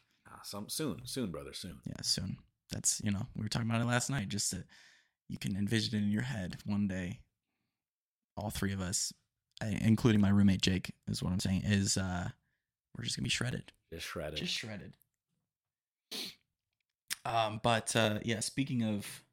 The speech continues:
Speaker 2: Texas in general, um, can't seem to make up its mind on weather, but that's not really a news story. Um, but what I found interesting, good, the A C is blowing.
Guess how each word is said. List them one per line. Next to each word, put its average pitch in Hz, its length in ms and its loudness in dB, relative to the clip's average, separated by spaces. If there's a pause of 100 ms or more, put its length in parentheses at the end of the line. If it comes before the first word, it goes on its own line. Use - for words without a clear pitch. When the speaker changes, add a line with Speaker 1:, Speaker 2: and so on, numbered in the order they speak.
(220)
Speaker 2:
Texas - 760 2
in 104 140 -2
general, 101 640 -2
um, 101 460 0 (240)
can't 156 220 4
seem 131 160 6
to 107 60 6
make 98 180 4
up 90 80 -2
its - 140 -4
mind 92 260 -4
on 92 120 -2
weather, 95 280 4
but - 120 -2
that's 123 180 4
not 104 160 0
really 101 200 4
a 98 40 4
news 117 260 8
story. 85 360 0 (760)
Um, - 500 -6 (140)
but 110 400 4
what 107 240 2
I 104 300 4 (180)
found 135 560 4
interesting, 107 640 2 (300)
good, 104 140 -2
the 92 120 0
A 98 80 2
C 104 140 2
is 98 80 2
blowing. 90 240 2